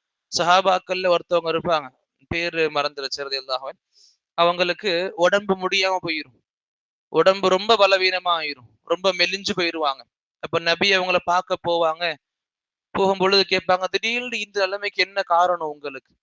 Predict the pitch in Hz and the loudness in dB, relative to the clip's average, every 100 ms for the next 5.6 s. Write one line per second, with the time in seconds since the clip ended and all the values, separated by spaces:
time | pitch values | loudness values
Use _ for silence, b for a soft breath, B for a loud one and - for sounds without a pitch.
0 | _ _ _ - 185 180 180 185 196 190 | _ _ _ -6 0 2 2 2 0 0
1 | 185 175 175 180 170 165 196 202 208 202 | -2 0 0 0 -6 -4 -4 -4 -4 -4
2 | 190 175 170 160 180 160 160 165 156 147 | -6 -8 -8 -4 -2 -4 -6 -6 -8 -8
3 | 143 147 147 _ _ _ _ _ _ _ | -4 -4 -4 _ _ _ _ _ _ _
4 | _ 180 185 202 196 185 - - - 214 | _ -2 2 0 0 -2 -4 -12 0 2
5 | 208 175 165 170 151 | 2 -2 -4 -2 -2